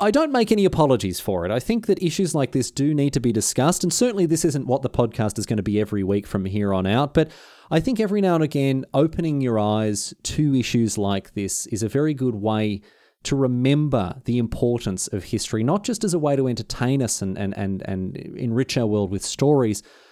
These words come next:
but also a way to better the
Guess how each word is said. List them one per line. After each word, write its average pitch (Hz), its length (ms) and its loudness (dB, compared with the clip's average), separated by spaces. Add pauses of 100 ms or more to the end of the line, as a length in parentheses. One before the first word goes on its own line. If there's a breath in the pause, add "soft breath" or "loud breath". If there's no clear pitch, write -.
(380 soft breath)
but 143 180 4
also 220 320 2
a 202 100 6
way 139 440 2
to 127 220 0
better 139 460 4
the 107 340 2